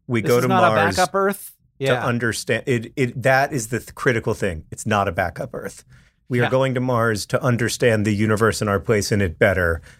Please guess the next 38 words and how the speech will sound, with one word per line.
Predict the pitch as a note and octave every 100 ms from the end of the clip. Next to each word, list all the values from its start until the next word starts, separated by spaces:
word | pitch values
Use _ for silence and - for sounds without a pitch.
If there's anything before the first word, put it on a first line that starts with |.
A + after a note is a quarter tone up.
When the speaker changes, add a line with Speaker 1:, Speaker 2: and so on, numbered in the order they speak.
| _ _ _
Speaker 1:
There | - A2 A2
Speaker 2:
Yeah. | A2+
Speaker 1:
is | G#2
no | G#2+
backup | F#2+ G2 F2+ F#2+ E2+
Earth. | - - - - _ - _ _ _ _ _ -
Speaker 2:
No. | E3 D3 - -
And | F#3 F3+ _ _ _ _ A3+ F3+
th-, | G3 F#3
to | B3+
the | B3
extent | A#3 - C4
that | G#3
people | G3 F3+
talk | E3 E3
about | G3 F#3 F3+ F3+ D3
backup | F3 F3 F3
Earths, | F3+ E3+ -
I | D#3+
think | E3 F3+
they're | D#3
talking | - C3+ C#3 C3
on | B2
the | A#2
scale | - C3+ B2 A2+
of | A2
tens | - B2+ A#2
of | A2
thousands | B2+ A#2 - A2+
of | A2+
years, | A2+ B2 C#3 -
which | - B2+ - - -
Speaker 1:
Right. | A2 G2+ - -
Speaker 2:
I'm | C#3+ C#3
not | C3+ -
comfortable | C#3+ C3 - A#2+ G#2+
talking | - G#2 - C3
on. | E2+ G1+